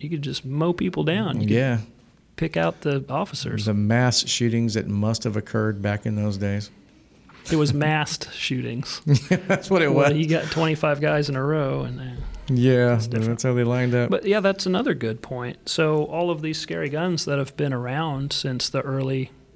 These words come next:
Speaker 1: uh, twentieth century, they've been available for a long time.
Speaker 2: Mm-hmm.
Speaker 1: So w-, why are they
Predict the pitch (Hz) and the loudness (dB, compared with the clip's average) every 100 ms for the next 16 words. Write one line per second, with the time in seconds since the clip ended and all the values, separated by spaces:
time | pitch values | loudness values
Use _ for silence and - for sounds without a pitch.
0 | - _ _ _ 135 127 120 120 151 - | -20 _ _ _ -10 -6 -6 -6 -8 -4
1 | 151 131 - 160 180 127 143 - - _ | -2 -2 0 0 0 0 -2 -6 -18 _
2 | - - _ _ - - _ _ _ - | -20 -20 _ _ -20 -20 _ _ _ -16
3 | 156 135 226 320 339 160 170 269 277 180 | -8 -2 2 4 4 2 2 2 2 0
4 | - 151 160 185 175 - 277 - - - | 0 0 2 2 2 0 -2 -6 -10 -2
5 | 110 98 98 - - - 160 151 143 139 | 0 0 -2 -6 -4 2 2 4 2 0
6 | 135 139 - _ 175 135 139 - - 131 | -4 -8 -16 _ -8 -6 -8 -16 -8 0
7 | 151 156 156 143 135 131 135 | 0 2 0 -2 -4 -4 -6